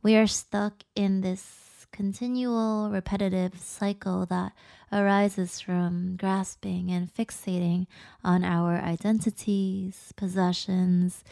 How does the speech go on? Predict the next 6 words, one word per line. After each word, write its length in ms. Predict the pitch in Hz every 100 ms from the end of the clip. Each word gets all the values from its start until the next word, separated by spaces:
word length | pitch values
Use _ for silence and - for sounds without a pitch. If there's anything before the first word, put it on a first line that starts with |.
| - - 202
experiences, 1300 | - - 202 202 190 180 175 190 175 175 185 190 - -
and 200 | 190 202
even 400 | 208 226 233 220
people 520 | - 202 196 196 196
around 460 | 202 208 214 233 208
us. 320 | 190 202 -